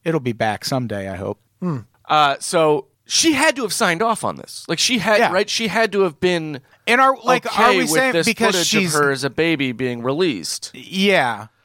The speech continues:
Speaker 1: I,
Speaker 3: But
Speaker 1: I guess I don't know what's that creepy about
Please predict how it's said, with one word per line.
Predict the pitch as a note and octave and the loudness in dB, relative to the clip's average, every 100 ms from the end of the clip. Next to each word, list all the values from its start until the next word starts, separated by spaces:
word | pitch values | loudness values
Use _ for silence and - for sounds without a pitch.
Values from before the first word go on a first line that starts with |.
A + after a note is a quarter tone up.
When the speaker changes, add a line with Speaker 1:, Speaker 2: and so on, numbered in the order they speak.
| _ - | _ 0
Speaker 1:
I, | G#3+ | 0
Speaker 3:
But | F#3+ | 0
Speaker 1:
I | A#3 | 0
guess | C4 C#4 | 0 0
I | D#4+ | 2
don't | C#4 A3 | 0 0
know | A3 | 0
what's | F#3+ F#3 F3 - | 2 2 0 -4
that | - E3+ D#3 - | 0 2 0 -4
creepy | - F#3 E3 D3+ C3+ A#2+ | -16 -8 -8 -6 -6 -6
about | A2+ A2 B2+ A#2 A2+ | -4 0 0 0 -4